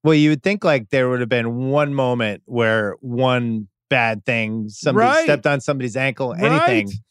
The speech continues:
Speaker 2: It's
Speaker 1: But every t-,
Speaker 2: basketball.
Speaker 1: but the, I, I remember writing about this a couple years ago and joking about it. Like, he's one of those guys, when he gets hurt, like, if his leg came off, you would expect him to just put it back on.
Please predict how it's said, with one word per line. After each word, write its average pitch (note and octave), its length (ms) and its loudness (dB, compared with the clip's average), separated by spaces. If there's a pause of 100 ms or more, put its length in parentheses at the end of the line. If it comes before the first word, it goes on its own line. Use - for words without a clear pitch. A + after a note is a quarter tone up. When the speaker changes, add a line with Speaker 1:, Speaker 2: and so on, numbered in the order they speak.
(240)
Speaker 2:
It's F#3 120 -6
Speaker 1:
But E3+ 140 4
every C4+ 280 2
t-, F4+ 40 2
Speaker 2:
basketball. B2+ 460 -2 (220)
Speaker 1:
but G3 100 2
the, G#3+ 180 -2
I, G3 180 -6 (120)
I F3 100 2
remember A3 320 0
writing E3 280 2
about E3 240 0
this E3 200 -4
a - 40 -20
couple E3 300 -2
years G3 260 0
ago D3+ 220 0
and A#2+ 100 -4
joking D#3+ 320 -2
about C3 260 2
it. G2+ 60 -4
Like, A#2+ 220 -2 (180)
he's E3 300 -8
one G3+ 140 0
of G#3+ 60 0
those F#3 200 0
guys, G3 280 0
when F3+ 120 -2
he D3 80 0
gets C#3+ 260 0
hurt, G3 420 0
like, C#3 220 -2
if B2+ 120 -10
his B2 220 -6
leg D#3 260 0
came D#3+ 220 -2
off, B2+ 280 -2
you D3 120 -2
would C3 100 0
expect C3+ 420 -4
him C#3+ 100 -8
to B2+ 60 -6
just A#2+ 240 -10
put D#3 120 0
it A#2+ 120 -4
back C3+ 240 -2
on. C#3 340 -6